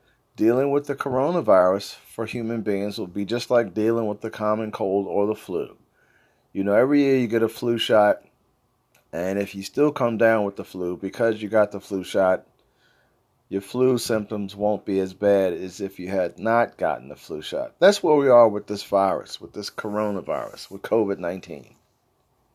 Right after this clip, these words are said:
If you get vaccinated and you still come down with the virus, it's gonna be like getting a bad cold. You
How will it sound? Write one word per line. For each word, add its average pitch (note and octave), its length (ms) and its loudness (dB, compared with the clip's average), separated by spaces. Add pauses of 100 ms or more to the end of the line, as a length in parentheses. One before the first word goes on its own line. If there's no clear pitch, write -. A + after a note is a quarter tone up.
(560)
If B2 160 -6
you C3 80 -4
get E3 160 4
vaccinated D3 680 8
and A2 100 -2
you G2+ 60 -4
still B2 260 0
come A2+ 260 -2
down G#2+ 200 4
with G#2 80 -2
the G#2+ 80 -4
virus, G2 500 4 (840)
it's A#2+ 160 -2
gonna A2+ 220 -2
be G#2 140 -4
like G2 260 0
getting F#2 220 -6
a F2+ 80 -6
bad F2+ 340 0
cold. D2 360 -6 (1800)
You F2+ 120 -14